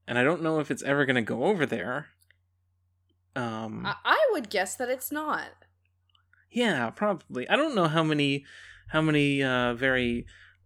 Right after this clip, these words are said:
Speaker 1: um, leftist-friendly books get published by Tor.
Speaker 2: Yeah.
Speaker 1: <laughs>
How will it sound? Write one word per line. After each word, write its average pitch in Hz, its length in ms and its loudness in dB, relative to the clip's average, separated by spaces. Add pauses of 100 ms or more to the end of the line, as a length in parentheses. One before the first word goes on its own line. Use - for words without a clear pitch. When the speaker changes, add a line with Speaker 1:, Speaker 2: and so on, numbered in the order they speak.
(340)
Speaker 1:
um, 120 500 -8 (380)
leftist-friendly 139 840 -2
books 123 520 -4 (240)
get 120 160 -6
published - 400 -2
by 117 140 -6
Tor. 120 320 -2 (580)
Speaker 2:
Yeah. 226 720 -2
Speaker 1:
<laughs> - 40 -6